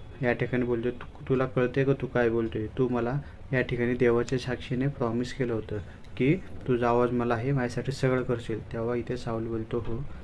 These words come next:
तुम्हाला मी प्रॉमिस केलं तर मला सगळ्या गोष्टी पटतायत, परंतु माझं लग्न झालं आहे आणि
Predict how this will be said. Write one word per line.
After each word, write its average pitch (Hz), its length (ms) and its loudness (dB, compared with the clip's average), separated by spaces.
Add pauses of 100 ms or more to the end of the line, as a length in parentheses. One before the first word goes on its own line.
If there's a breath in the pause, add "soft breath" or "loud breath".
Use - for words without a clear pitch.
(260 loud breath)
तुम्हाला 117 260 -2
मी 123 180 -2
प्रॉमिस 117 400 2
केलं 117 300 0
तर 120 60 -2
मला 117 200 0
सगळ्या 110 300 -4
गोष्टी 117 320 -2
पटतायत, 110 420 -2 (120)
परंतु 117 320 -2 (440 loud breath)
माझं 117 240 2
लग्न 120 340 2
झालं 120 240 2
आहे 110 100 -2 (160)
आणि 117 340 0